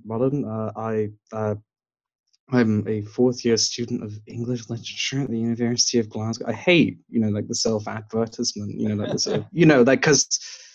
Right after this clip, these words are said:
Speaker 1: it, it, yeah, like, uh, there's no fanfare to it. It's, it's, it's, it, but, but yes, I, I, um, in, in short, uh, at, at, at another moment, I, um, I'm, I'm in my sort of final year of,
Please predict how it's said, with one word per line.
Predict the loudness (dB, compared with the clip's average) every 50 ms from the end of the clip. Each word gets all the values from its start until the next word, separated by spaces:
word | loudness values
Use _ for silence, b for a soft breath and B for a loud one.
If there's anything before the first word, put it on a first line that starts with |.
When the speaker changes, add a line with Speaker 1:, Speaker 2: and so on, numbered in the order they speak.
| B B B B _ _ _ _ _ _ 2
Speaker 1:
it, | 2 4 4
it, | 4 4 6 6
yeah, | 6 6 4 2 -2 -4 -4
like, | -2 0 0 -2 -4 -12 -14 -10
uh, | -10 -2
there's | 2 4 4 6 6
no | 4 4 4
fanfare | 2 0 0 0 2 0 -2 -4 -4 -6 -6
to | -6 -6 -6 -4
it. | -4
It's, | -4 -4 -6 -6 -4 -4
it's, | -6 -4 -2 -2
it's, | -4 -4 -4 -4 -6 -4
it, | -4 -6 -8 -8 -4 0
but, | 2 2 4 4
but | 4 4 6
yes, | 6 6 6 6 2 2
I, | 2 2 2
I, | 4 4 6 6 6
um, | 6 6 4 4 4 4 2 -2 -4 _
in, | 0 0 2 2 0 0
in | -2 -4 -4
short, | -2 2 4 4 4 4
uh, | 2 0 0 -2 -4 -8 -12
at, | -10 -10 -10
at, | -10 -8 -6
at | -6 -6 -4
another | -2 -2 -2 -2 -2
moment, | 0 2 2 4 4 2 0
I, | -4 -6 -8 -6 -6 -6 -8
um, | -8 -8 -10 -12 -14 -16 -18 -18
I'm, | -18 -12 -8
I'm | -4 -2
in | -2
my | -2 0
sort | -2 -4 -4
of | -6 -6
final | -4 -2 -2 0
year | 0 0 0 -2 -2 -4
of, | -6 -8